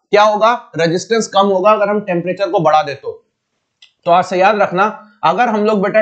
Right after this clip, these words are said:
temperature को बढ़ा दें <coughs> तो आपका resistance कम होने लगता है। अगर मैं temperature को बढ़ा दूं तो resistance कम होने लगता है, या तो मैं temperature को बढ़ा दूं तो मेरा resistance बढ़ भी सकता है। दोनों case possible है या नहीं है? हाँ sir।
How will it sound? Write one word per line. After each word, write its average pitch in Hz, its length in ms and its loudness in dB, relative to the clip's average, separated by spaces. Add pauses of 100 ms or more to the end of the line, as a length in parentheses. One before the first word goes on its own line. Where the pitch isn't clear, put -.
temperature 190 520 -2
को 208 120 2
बढ़ा 175 240 2
दें 170 220 -4
<coughs> - 960 -20
तो - 1000 -4
आपका 190 280 2 (100)
resistance 233 520 -2 (100)
कम 208 120 2
होने 175 200 -2
लगता 156 340 -2
है। 127 60 0 (320)
अगर 190 240 2
मैं 233 200 0
temperature 202 520 -2
को 196 120 -4
बढ़ा 185 240 4
दूं 208 140 -2
तो 214 180 -2
resistance 185 420 -4
कम 190 160 -2
होने 175 140 -4
लगता 147 320 -4
है, - 200 -10 (1040)
या 180 280 2
तो 247 160 0
मैं 247 140 0
temperature 214 580 0
को 226 140 2
बढ़ा 196 260 4
दूं 226 180 -2
तो 233 120 0
मेरा 220 220 4
resistance 196 520 -2
बढ़ 202 160 2
भी 214 140 -2
सकता 214 320 0
है। 190 100 0
दोनों 196 260 -6
case 214 300 0
possible 196 400 0
है 202 160 -6
या 202 80 0
नहीं 208 200 -2
है? 202 160 -6
हाँ 160 120 0
sir। 165 260 -8